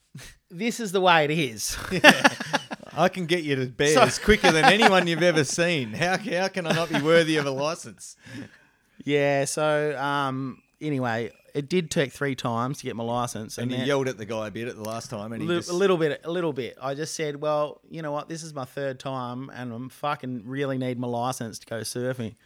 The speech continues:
Speaker 2: Yeah. <laughs>
Speaker 1: So, um, he, yeah, he gave me my license at the,
Speaker 2: Oh,
Speaker 1: at the end.
Speaker 2: that's pretty good. But,
Speaker 1: So
Speaker 2: uh, it didn't last long, mate, I hear.
Speaker 1: Nah, nah. So I lost my li-,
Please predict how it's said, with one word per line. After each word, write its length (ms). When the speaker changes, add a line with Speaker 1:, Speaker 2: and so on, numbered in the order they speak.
Speaker 2:
Yeah. 200
<laughs> 1000
Speaker 1:
So, 540
um, 580
he, 400
yeah, 220
he 80
gave 220
me 60
my 80
license 560
at 80
the, 240
Speaker 2:
Oh, 40
Speaker 1:
at 140
the 140
end. 240
Speaker 2:
that's 180
pretty 220
good. 280
But, 240
Speaker 1:
So 80
Speaker 2:
uh, 80
it 60
didn't 180
last 240
long, 220
mate, 280
I 140
hear. 240
Speaker 1:
Nah, 320
nah. 240
So 320
I 80
lost 240
my 180
li-, 60